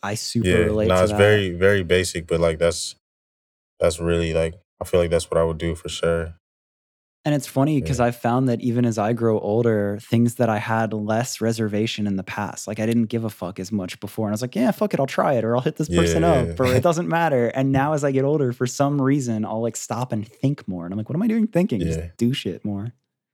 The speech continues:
Speaker 2: For real.
Speaker 1: Crazy.
Speaker 2: Yeah, I shoulda just, I shoulda just did shit, man. I was, I was in my head way too much. Now I can honestly say, like, now I'm getting to, like, the point where,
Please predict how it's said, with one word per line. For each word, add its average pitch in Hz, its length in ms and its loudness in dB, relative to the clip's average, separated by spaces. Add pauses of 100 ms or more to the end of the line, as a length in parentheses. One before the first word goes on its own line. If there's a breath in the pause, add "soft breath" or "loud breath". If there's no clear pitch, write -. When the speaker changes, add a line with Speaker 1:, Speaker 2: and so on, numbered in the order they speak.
(160)
Speaker 2:
For 90 260 2
real. 92 400 2 (480)
Speaker 1:
Crazy. 113 560 -4
Speaker 2:
Yeah, 85 320 -2
I - 20 0
shoulda 92 320 0
just, 85 420 -4
I - 100 -20
shoulda 90 220 -2
just 82 200 -4
did 87 220 2
shit, 82 260 -2
man. 85 220 0
I 85 80 2
was, 85 200 -6
I 92 100 4
was 95 140 2
in 95 140 0
my 87 140 2
head 90 240 2
way 87 420 0
too 87 180 -6
much. 87 540 0 (180)
Now 92 500 4
I 92 120 4
can 95 120 2
honestly 92 380 0
say, 90 300 2
like, 82 160 0
now 87 400 2
I'm 87 120 -4
getting 85 260 -4
to, 85 260 -6
like, 82 240 -4
the - 80 -20
point 87 400 -2
where, 82 320 -4